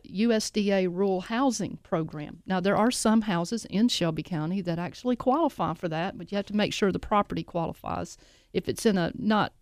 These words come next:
heavily, uh, populated area. Obviously, in our area, Fayette County, Tipton County, most all of those properties are. And anywhere you are in the country, you can go to the U S D A Rural Housing Property Eligibility site. You can Google that,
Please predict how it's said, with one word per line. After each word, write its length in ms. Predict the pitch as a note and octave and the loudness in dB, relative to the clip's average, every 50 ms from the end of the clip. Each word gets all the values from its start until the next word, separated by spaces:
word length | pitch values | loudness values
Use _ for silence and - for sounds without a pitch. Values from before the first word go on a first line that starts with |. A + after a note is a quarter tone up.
| - - | -10 -2
heavily, 540 | - A3 F#3+ F#3 F3 F3 E3+ E3 E3 E3+ - - - | 0 0 2 2 2 2 2 2 0 -2 -4 -8 -10
uh, 240 | F3+ F3 E3 D#3 - - | -10 -8 -8 -10 -10 -12
populated 560 | - - F3+ F3+ - F#3+ F3 F3 E3+ - D#3+ - | -6 -4 -4 -2 0 -2 -2 -2 -2 -4 -4 -4
area. 360 | - E3+ E3 E3+ F#3+ A3+ A#3 - _ _ _ _ _ _ _ | -4 -4 -4 -2 -4 -6 -8 -10 _ _ _ _ _ _ _
Obviously, 520 | - F#3+ G3 F#3 F#3 - - F3 E3+ E3 - - - | -2 0 0 0 -2 -4 -2 -2 -4 -4 -4 -6 -6
in 140 | - F#3 F#3 | -2 0 2
our 200 | - G3+ A#3+ G3+ - | 4 4 4 4 4
area, 320 | F#3 F3+ E3 E3 E3+ F3+ | 2 2 2 2 0 0
Fayette 340 | F#3 - - F3+ F#3+ - - | -2 -4 -2 -2 -2 -2 -2
County, 300 | - G3 F3 F3 F#3 F#3 | -2 -2 -2 -2 -2 -4
Tipton 340 | - - G3 F3+ - F3 E3 | -4 -4 -4 -4 -4 -8 -8
County, 360 | E3+ G3 F3+ E3+ E3+ F3+ F3 | -6 -6 -6 -4 -6 -6 -8
most 260 | E3+ E3+ F3+ F3+ - - | -8 -8 -8 -10 -10 -4
all 220 | - F3+ G3+ G3+ F3+ | 0 2 2 4 4
of 60 | E3 | 4
those 180 | F3 F3 F3 - | 2 2 0 -2
properties 500 | - - E3 E3 - - D#3+ D#3+ E3+ F3 | -2 -2 -2 -2 -2 -4 -6 -6 -4 -4
are. 240 | D#3+ D#3+ D#3+ E3 E3+ - - - - - _ _ _ _ _ | -4 -4 -4 -6 -8 -12 -18 -20 -20 -20 _ _ _ _ _
And 180 | - F3+ F3+ - | 0 0 2 4
anywhere 400 | - G#3 B3 B3 A#3 A3+ A3+ A3 | 6 8 8 8 8 8 8 6
you 220 | A3 G3+ G#3 G3+ F#3+ | 6 6 4 4 4
are 160 | F#3+ F#3+ F#3 | 4 4 4
in 100 | F3+ E3 | 2 0
the 80 | D3+ - | -2 -4
country, 680 | - - A#3+ G#3+ A#3 - - E3+ D#3 D#3 D#3+ E3+ F#3+ - | -2 0 2 2 2 2 0 -2 -2 -2 -4 -6 -6 -4
you 100 | F#3 F#3+ | -4 -4
can 240 | - - F#3 E3 D#3+ | -4 -4 -4 -2 0
go 200 | F3+ F#3 G3 G3+ | 2 2 4 4
to 80 | F#3 | 2
the 120 | E3+ D#3 D#3 | 0 0 -2
U 200 | D#3+ F#3 G3 G3 | -2 0 2 2
S 200 | F3+ F#3 - - | 4 2 0 -2
D 240 | - - F#3 E3+ F3 | -2 0 0 2 2
A 260 | F3 F3 F3+ F#3 F3+ | 2 2 2 2 0
Rural 340 | E3+ - F3 F#3 F#3+ F#3 F3 | -2 0 2 2 4 4 2
Housing 560 | F3+ - F#3+ F3+ F#3 F#3+ F#3 G#3 G3 F#3 F3 | 0 0 -2 0 0 -2 -2 -4 -6 -6 -8
Property 420 | - - F#3 F#3 - - F3+ F3 E3+ | -4 0 0 0 0 0 0 0 2
Eligibility 560 | F3 F3+ E3+ F3 E3+ F3 F3+ F#3+ G3+ G3 G3 | 2 0 0 -2 0 0 2 2 2 0 -2
site. 420 | F#3+ - - G3 G3+ - - - | -4 -4 -2 -2 0 -2 -2 -4
You 100 | - F#3+ | -4 -4
can 180 | - E3+ E3 E3 | -4 -4 0 0
Google 240 | F3+ F#3+ F#3 G#3 G3 | 2 2 2 2 2
that, 300 | G3+ G#3 G#3+ G#3 - | 2 2 2 0 -2